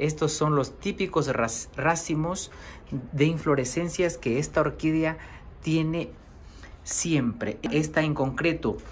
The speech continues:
es la primera vez que me florece a mí, ya que cuando la compré era una planta adolescente. Y tiene varias varitas florales. Esta es una preciosísima orquídea asiática.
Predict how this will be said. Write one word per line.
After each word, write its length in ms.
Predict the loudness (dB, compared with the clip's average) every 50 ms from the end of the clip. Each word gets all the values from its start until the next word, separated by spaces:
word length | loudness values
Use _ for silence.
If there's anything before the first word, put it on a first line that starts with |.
| -16 -16 -16 -12 -2 0
es 180 | 0 2 2
la 220 | 4 2 2 2 2
primera 400 | 2 2 4 4 6 6 6 6
vez 240 | 6 4 4 4
que 100 | 2 2
me 140 | 2 2 2
florece 480 | 4 4 4 4 4 4 4 6 6 8
a 40 | 8
mí, 380 | 10 10 10 8 8 6 0 -6 -12 -16 -16 -16 -16 -10 -2
ya 200 | 2 2 2 4
que 120 | 2 2
cuando 260 | 4 4 4 4 4
la 140 | 4 4 4
compré 480 | 4 4 4 6 8 8 8 8 6 2 -6 -12 -16 -16 -18 -18 -8 0
era 240 | 2 4 6 6 6
una 260 | 6 6 4 2 2
planta 460 | 4 2 4 2 4 4 4 2 4 2
adolescente. 1000 | 0 2 4 4 4 4 4 2 0 0 0 0 0 0 -2 -4 -4 -6 -6 -6 -10 -14 -16 -16 -16 -18 -18 -20 -20 -20 -20 -20 -20 -20 -18 -6
Y 140 | -4 -4 -4
tiene 460 | -2 0 0 0 0 0 0 -2 -4 -6 -10
varias 680 | -10 0 6 8 8 10 8 8 6 4 2 2 2 2
varitas 500 | 2 2 2 2 0 2 0 0 0 0
florales. 580 | 4 6 6 6 6 4 2 0 -4 -6 -8 -12 -14 -16 -14 -16 -16 0 4
Esta 200 | 4 8 8 8
es 120 | 8 8
una 200 | 8 8 8 8
preciosísima 800 | 10 6 6 6 4 2 0 2 2 0 -2 0 2 6 8 8
orquídea 680 | 8 8 6 2 2 2 4 6 8 8 8 6 4 2 6 8
asiática. 1200 | 10 10 10 6 2 -2 -2 4 8 10 10 10 10 6 2 -2 -4 -2 0 0 -2 -2 -2